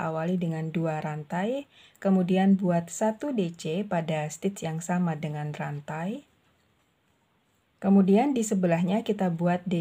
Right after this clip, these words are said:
C increase atau dua D C dalam satu stitch. Jadi polanya untuk baris yang ketiga seperti ini.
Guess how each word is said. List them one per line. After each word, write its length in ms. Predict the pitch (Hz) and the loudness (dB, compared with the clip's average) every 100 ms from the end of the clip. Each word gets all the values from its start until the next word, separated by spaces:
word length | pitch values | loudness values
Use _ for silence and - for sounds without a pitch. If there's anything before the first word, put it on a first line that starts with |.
| 170 | -2
C 160 | 147 | -6
increase 720 | - 151 147 147 143 - - - _ _ _ _ _ _ _ _ _ _ _ _ | -6 -8 -8 -8 -10 -12 -18 -20 _ _ _ _ _ _ _ _ _ _ _ _
atau 320 | 170 170 175 165 | -6 -2 0 0
dua 320 | 156 185 208 | 2 4 4
D 160 | 190 170 | 4 2
C 240 | - 196 175 | 2 0 2
dalam 320 | 156 156 151 | -2 -4 -8
satu 480 | - 170 170 170 165 | -4 -4 -4 -6 -6
stitch. 480 | - 147 147 - - _ _ _ _ _ _ _ _ _ _ _ _ _ - | -8 -12 -12 -18 -20 _ _ _ _ _ _ _ _ _ _ _ _ _ -4
Jadi 240 | 175 175 | -2 0
polanya 560 | 175 180 180 175 226 285 | 4 4 6 4 2 4
untuk 320 | 202 202 175 | 2 2 2
baris 320 | 165 165 170 | 2 2 -2
yang 80 | 165 | -2
ketiga 480 | 165 165 170 175 214 | -4 -4 -2 2 2
seperti 560 | 214 202 170 - 143 | 0 -6 -6 -6 -6
ini. 320 | 151 147 165 | -6 -6 -10